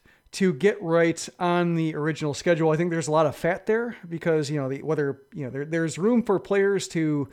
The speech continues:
get hurt and get better. There's room for players to show up late because of visa issues and so forth. So I think, uh, you know,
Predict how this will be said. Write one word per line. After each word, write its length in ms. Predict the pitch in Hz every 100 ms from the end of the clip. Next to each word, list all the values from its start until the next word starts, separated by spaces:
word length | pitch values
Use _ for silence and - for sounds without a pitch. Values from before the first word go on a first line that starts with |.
| - - - _ _ -
get 140 | 240
hurt 480 | 175 190 240 - - -
and 140 | 185
get 160 | 190 185
better. 340 | 180 220 226
There's 300 | 160 151 131
room 240 | 170 190
for 180 | 180 180
players 360 | 160 185 185 160
to 80 | 151
show 220 | 190 175
up 140 | 170
late 200 | 165 175
because 260 | - 170 147
of 140 | 147
visa 360 | 135 185 170 175
issues 360 | 160 - 165
and 120 | 147 139
so 200 | 160 139
forth. 360 | 151 147 143 - - - - -
So 180 | - 185
I 80 | 180
think, 560 | - 277 240 - - -
uh, 640 | 185 175 165 156 147 139 131 _ 233
you 140 | 247
know, 100 | 165